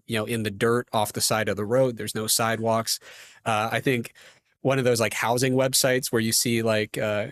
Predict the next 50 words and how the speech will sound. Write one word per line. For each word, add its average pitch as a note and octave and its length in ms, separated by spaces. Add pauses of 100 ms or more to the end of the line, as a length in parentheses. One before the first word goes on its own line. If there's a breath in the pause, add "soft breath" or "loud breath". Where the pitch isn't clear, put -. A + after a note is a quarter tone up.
you A2+ 80
know, G#2 240
real A#2+ 320
estate B2 340
stuff, A#2+ 400
I B2 60
think B2 180
the G#2 120
housing A#2+ 440
or A#2 80
the A2+ 120
walking A#2 440
score B2+ 380
for - 100
my A#2+ 180
area A#2+ 360
is, A2 200
like, G#2+ 360 (220)
zero C3+ 580 (100)
out D3+ 160
of D#3 80
a D3 80
hundred F#3+ 380
or G#2+ 100
maybe, B2 280
like, A2+ 200
one. A#2 420 (460 loud breath)
So, C#3 360
um, A#2+ 300
yeah, F3 260
like, C3 240
there D3 180
are C#3 60
gonna D3+ 220
be C3+ 120
people C#3 320
who A#2 120
say, A2+ 240
"I A#2 100
can't G3+ 260
really C#3 340
feasibly C3 600
get A#2+ 160
that A2+ 160
many A2 180
steps. - 400
What A#2+ 280
can A#2+ 160
I G#2+ 120
do?" A#2+ 460